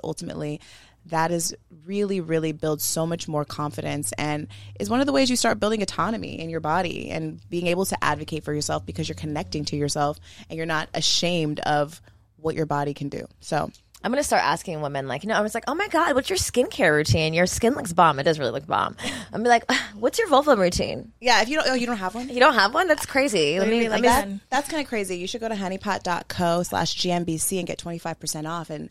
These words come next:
Speaker 1: step up your ritual with your, um, vulva care.
Speaker 2: I think
Speaker 1: So.
Speaker 2: I'm gonna start doing, like, YouTube videos. You know how they're like, "S-, step one." I'm gonna be like, I'm gonna use my golden yoni. Like,
Speaker 1: <laughs>
Speaker 2: "Step one."
Speaker 1: You could.
Speaker 2: You know,
Speaker 3: You
Speaker 2: like,
Speaker 3: should.
Speaker 2: first you wipe, you know?
Speaker 1: Step one.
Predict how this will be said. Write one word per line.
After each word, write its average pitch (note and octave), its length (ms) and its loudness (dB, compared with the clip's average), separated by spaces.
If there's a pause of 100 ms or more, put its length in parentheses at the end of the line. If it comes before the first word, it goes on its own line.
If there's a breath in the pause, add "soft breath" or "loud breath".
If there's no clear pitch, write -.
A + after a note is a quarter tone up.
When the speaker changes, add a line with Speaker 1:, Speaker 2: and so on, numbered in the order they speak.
(360 loud breath)
Speaker 1:
step - 680 2
up E3+ 260 0
your D#3 300 0
ritual - 560 -6
with - 180 -10
your, - 300 -4
um, A3 300 -8 (580)
vulva F#3+ 240 -8
care. F#3+ 400 -8
Speaker 2:
I - 60 4
think D#4 180 -2
Speaker 1:
So. F#4+ 40 -2
Speaker 2:
I'm F#4 60 -4
gonna F4+ 120 -6
start G#3+ 200 0
doing, F3 200 -4
like, D#3 160 -6
YouTube D#3 260 -6
videos. C3+ 380 -2
You F#3+ 60 -8
know G#3 60 -2
how A3 60 -2
they're G3 100 -2
like, D#3 220 2
"S-, - 160 0
step - 300 -10
one." F#3 420 -6 (540)
I'm F#3 120 -10
gonna F3+ 100 -8
be E3+ 80 -12
like, D3+ 300 -10
I'm F3+ 80 -8
gonna E3+ 100 -6 (180)
use D#3+ 200 -8
my F3 100 -2
golden D#3 300 -2
yoni. C#3 340 -6
Like, C4+ 340 -8
Speaker 1:
<laughs> - 40 -16
Speaker 2:
"Step A#3 320 -4
one." G3 260 -2
Speaker 1:
You C#4+ 80 2
could. F#4+ 520 4 (220)
Speaker 2:
You G3+ 80 -2
know, F3+ 280 4
Speaker 3:
You B3+ 60 -4
Speaker 2:
like, F3+ 180 6
Speaker 3:
should. - 280 4
Speaker 2:
first C4 480 0
you D4 80 -4
wipe, B3+ 380 0 (160)
you A3 120 0
know? G3 260 8
Speaker 1:
Step D4+ 180 -6
one. C4+ 840 6